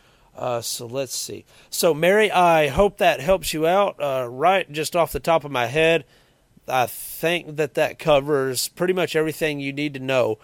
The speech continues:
about getting a horse where he's, uh, real good at bridling. And we also have some videos on the Buckaroo Crew about getting a horse used to ear, uh, handling his ears. Now, the best one we have as far as getting a horse used to things,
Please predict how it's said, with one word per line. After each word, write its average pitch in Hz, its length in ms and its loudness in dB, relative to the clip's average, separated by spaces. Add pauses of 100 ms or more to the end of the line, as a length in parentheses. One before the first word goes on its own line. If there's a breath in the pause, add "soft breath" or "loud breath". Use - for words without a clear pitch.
(280 soft breath)
about 120 580 2 (520)
getting 139 260 0
a 117 100 2
horse 120 340 -2
where 117 220 0
he's, 107 340 -4
uh, 101 400 -2
real 123 240 -2
good 117 220 -2
at 90 80 -10
bridling. 98 480 -2 (580 soft breath)
And 147 220 -2
we 147 80 4
also 151 300 2
have 147 200 -2
some 127 180 -6
videos 131 460 -2
on 123 200 0
the 120 60 -8
Buckaroo 123 500 -4
Crew 123 360 -2
about 113 420 0 (400 soft breath)
getting 123 260 -2
a 107 60 -6
horse 117 340 -6
used 120 280 -6
to - 200 -14
ear, 123 420 -4
uh, 104 220 -2
handling 110 480 -6
his 87 180 -14
ears. 127 440 -4 (360 loud breath)
Now, 143 160 0
the 139 100 -2
best 185 340 0
one 196 180 0
we 135 140 -2
have 127 340 0
as 117 120 -8
far 123 300 0
as 110 160 -4
getting 127 280 -4
a 107 80 -6
horse 117 360 -6
used 127 340 -8
to 117 80 -10
things, 139 580 -6